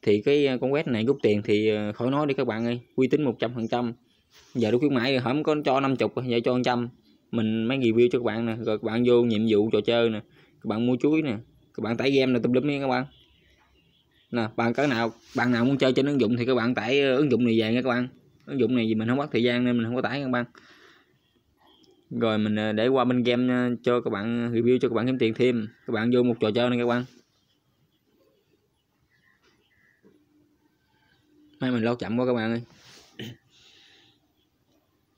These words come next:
Cái này nó dây bẹt à các bạn ơi. Game sao nó lâu quá ta.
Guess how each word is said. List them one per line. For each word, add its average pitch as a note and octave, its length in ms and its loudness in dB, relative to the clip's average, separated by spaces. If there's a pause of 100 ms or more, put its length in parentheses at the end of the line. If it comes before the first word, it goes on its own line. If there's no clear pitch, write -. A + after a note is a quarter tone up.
(1160)
Cái C#3+ 80 -6
này A#2 140 0
nó B2+ 60 -2
dây C#3+ 140 4
bẹt A#2 200 0
à A#2+ 80 -2
các C3 100 -2
bạn C3 160 0
ơi. C3 160 -2 (4000)
Game B2+ 320 -2
sao C3 140 -6
nó C3+ 380 -8 (400)
lâu B2+ 200 -4
quá C#3 200 -8
ta. C3+ 240 -8